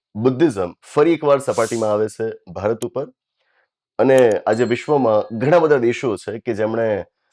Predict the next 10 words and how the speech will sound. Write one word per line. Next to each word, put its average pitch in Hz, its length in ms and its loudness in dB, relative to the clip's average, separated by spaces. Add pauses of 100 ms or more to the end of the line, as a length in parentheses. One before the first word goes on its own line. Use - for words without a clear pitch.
(240)
બૌદ્ધ 147 280 4
ધર્મને 139 280 2
પોતાના 131 320 -2
સ્ટેટ 165 360 -6
રિલિજન, 110 480 -2 (160)
રાજ્ય 127 280 2
ધર્મ 120 240 0
તરીકે 117 280 -4
સ્વીકારેલો 90 560 -4
છે. - 180 -10